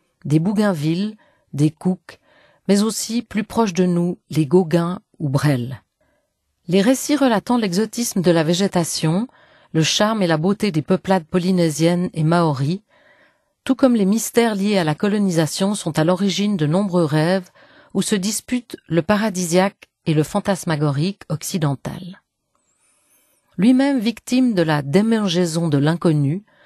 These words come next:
l'auteur nous emmène dans ses nombreuses tribulations à travers ces lieux mythiques. En passant, entre autres,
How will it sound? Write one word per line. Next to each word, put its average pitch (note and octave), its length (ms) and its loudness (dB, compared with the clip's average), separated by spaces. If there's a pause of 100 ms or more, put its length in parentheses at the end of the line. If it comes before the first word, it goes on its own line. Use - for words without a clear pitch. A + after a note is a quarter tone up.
(680)
l'auteur B3+ 400 2
nous G3+ 200 2
emmène A3 340 2
dans F#3+ 100 0
ses E3+ 160 -4
nombreuses G3+ 440 0
tribulations F3+ 840 -2
à D#3+ 80 -2
travers F3 360 0
ces - 180 -2
lieux D3+ 180 0
mythiques. - 720 -6 (1300)
En D#3 80 2
passant, A3 520 0
entre - 320 0
autres, F3 420 -2